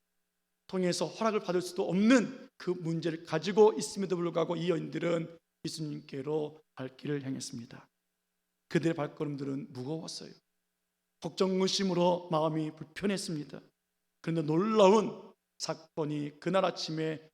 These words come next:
이루어졌다는 거예요. 마태복음 이십팔 장 일 절, 이 절 말씀 함께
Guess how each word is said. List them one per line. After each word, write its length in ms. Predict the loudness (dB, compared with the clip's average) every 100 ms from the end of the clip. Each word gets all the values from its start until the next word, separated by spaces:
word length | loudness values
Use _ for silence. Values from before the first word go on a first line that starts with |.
| _
이루어졌다는 1000 | -8 -6 -6 -6 -8 -16 -18 -16 -12 -12
거예요. 200 | -14 -18 -20 _ _ _ _ _ _ _ _ _ _ _ _
마태복음 420 | -2 0 0 0
이십팔 500 | -2 -2 -4 -4 -4
장 500 | 2 2 2 -4 -18 -20 _
일 260 | -4 -4 -4
절, 280 | -4 -4 -6
이 80 | -6
절 120 | -6
말씀 300 | -8 -8 -10
함께 400 | -10 -10 -12